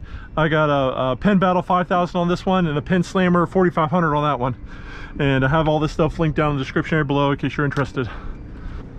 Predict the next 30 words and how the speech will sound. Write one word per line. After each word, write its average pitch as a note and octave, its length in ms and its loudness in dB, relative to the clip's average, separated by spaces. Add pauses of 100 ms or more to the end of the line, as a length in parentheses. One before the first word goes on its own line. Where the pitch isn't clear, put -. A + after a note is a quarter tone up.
(360)
And B2+ 200 2
we B2 60 0
got, C3 140 -2
now C3 180 0
the B2+ 100 0
rain's B2 240 -2
coming. B2 300 -4 (1800)
We're D3 80 2
basically E3+ 540 2
almost E3 280 0
at D#3 100 0
the D#3+ 80 -4
end E3 220 2
of D3 100 2
our C#3+ 120 2
first E3+ 300 -2
drift, E3+ 400 0 (120)
and, C3 420 0
uh, C3 260 2
we C#3 120 0
did F3 220 2
see F#3+ 380 2 (400)
some - 160 0
tarpon F3+ 360 2
roll, C#3+ 320 2
so C3+ 400 0
that's C#3 180 -4
a D3+ 60 -2
good E3 160 0
sign. C#3+ 400 0